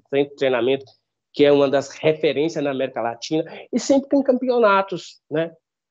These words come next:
Agora, no final do mês, vai ter o futebol de cinco, que eu quero ir lá fotografar, depois vai ter o goalball, e aí sempre tem campeonatos lá,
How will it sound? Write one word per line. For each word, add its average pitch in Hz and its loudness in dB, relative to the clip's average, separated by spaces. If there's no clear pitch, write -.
Agora, 175 6
no 180 4
final 170 4
do 165 0
mês, 185 4
vai 170 -4
ter 170 -4
o 165 -4
futebol 156 -4
de 147 -12
cinco, 196 -2
que 156 -2
eu 139 -2
quero 139 -2
ir 135 -4
lá 135 -4
fotografar, 170 0
depois 156 0
vai 151 0
ter 151 -6
o 131 -2
goalball, 165 4
e 170 -4
aí 175 -6
sempre 202 -8
tem 190 -4
campeonatos 160 -4
lá, 131 -6